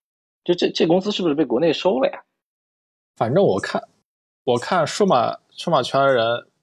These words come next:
Speaker 2: 就是 Hi-Fi 那帮人经常发，但是牌子是韩国的，资本那边我，我真的还不太，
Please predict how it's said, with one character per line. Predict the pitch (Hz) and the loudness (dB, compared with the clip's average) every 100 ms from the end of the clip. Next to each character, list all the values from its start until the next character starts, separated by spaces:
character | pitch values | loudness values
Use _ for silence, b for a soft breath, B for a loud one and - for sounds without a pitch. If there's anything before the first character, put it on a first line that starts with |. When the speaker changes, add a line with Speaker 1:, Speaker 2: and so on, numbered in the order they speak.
| _ | _
Speaker 2:
就 | - 123 | -8 -4
是 | 127 117 107 104 101 | -4 -2 -2 -4 -4
Hi-Fi | - 135 165 | -6 -4 -2
那 | 170 | 0
帮 | 123 107 | 0 0
人 | 98 | -2
经 | 110 | -6
常 | 104 | -8
发， | 104 101 | -8 -4
但 | 151 | -2
是 | 143 143 117 104 B B B B _ _ _ _ _ _ _ | 0 2 2 -2 B B B B _ _ _ _ _ _ _
牌 | - - 117 | -10 -2 0
子 | 214 208 | 2 2
是 | |
韩 | 139 110 | 2 -2
国 | 107 | -2
的， | 98 - B B | -2 -6 B B
资 | - 190 | -6 -4
本 | 233 107 | -2 -2
那 | 101 | -2
边 | 101 107 | -4 -4
我， | 110 | -4
我 | 101 117 110 | -4 -2 -2
真 | 107 | 0
的 | 131 | 2
还 | 123 | 2
不 | |
太， | 113 | 2